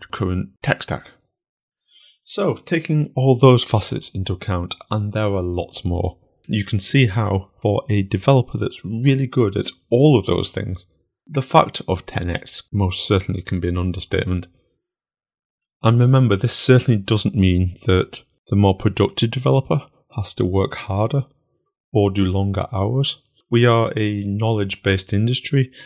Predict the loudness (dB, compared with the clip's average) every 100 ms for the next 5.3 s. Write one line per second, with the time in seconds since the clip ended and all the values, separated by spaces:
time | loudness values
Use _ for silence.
0 | -10 -6 -4 -2 -2 0 -2 -2 -8 -6
1 | -4 -4 -2 -2 -4 -6 -10 -8 -6 -2
2 | 0 2 2 2 -4 _ _ _ -6 -4
3 | -4 -4 -6 -4 -2 -2 -6 -12 _ _
4 | _ _ -4 0 2 2 2 0 0 0
5 | -2 -4 -6